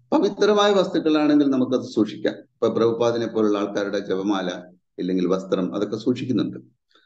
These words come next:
അത് സൂക്ഷിക്കാം. കാരണം എന്താണ്? അത് ഫുള്ളി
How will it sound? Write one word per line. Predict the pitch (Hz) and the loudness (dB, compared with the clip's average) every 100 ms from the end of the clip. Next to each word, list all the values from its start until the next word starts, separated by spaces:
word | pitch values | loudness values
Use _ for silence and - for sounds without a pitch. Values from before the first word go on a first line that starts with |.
| _ | _
അത് | 131 170 - | 0 0 0
സൂക്ഷിക്കാം. | - 127 - - | -2 -2 -4 -4
കാരണം | 113 127 139 | 0 0 2
എന്താണ്? | 135 123 110 | 0 0 -2
അത് | 110 110 | -4 -8
ഫുള്ളി | 113 123 139 170 226 - | -6 2 4 4 2 -4